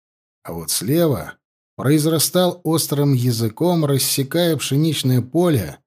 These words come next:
и покрывая невысокую сопку, росшую по соседству. Ступили в чащу.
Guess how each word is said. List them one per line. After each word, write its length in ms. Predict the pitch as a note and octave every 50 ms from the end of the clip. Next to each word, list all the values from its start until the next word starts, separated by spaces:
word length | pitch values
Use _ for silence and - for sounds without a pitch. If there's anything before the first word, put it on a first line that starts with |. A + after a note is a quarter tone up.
| _ _ _ _ _ _ -
и 80 | - -
покрывая 640 | - C#3 C3 - D3+ D#3+ F3 F#3 G#3 G#3 G3 F#3+
невысокую 720 | F3+ F3 E3+ D#3+ D3 C3+ - F3 E3+ E3 - D#3 D3 C#3+ C3
сопку, 580 | - - - D#3 E3+ D#3 D#3 - - D3+ D3+
росшую 640 | C#3+ B2+ A#2 B2 C3 B2 - - - B2 A#2 A#2 A2+
по 100 | - A2
соседству. 840 | - - A#2 G#2+ - - A#2 G2+ F#2 - - - D#2 D2+ C#2+ C#2+ - - _ _ _ _ _ _ _ _ _ _ _ _ _ _ -
Ступили 640 | - - - - - D2 - - A2 E3+ F#3+ G3+ G#3
в 100 | F#3 -
чащу. 760 | - - D3 D3+ C#3+ C3+ A#2+ - - - B2 A#2+ B2 B2 B2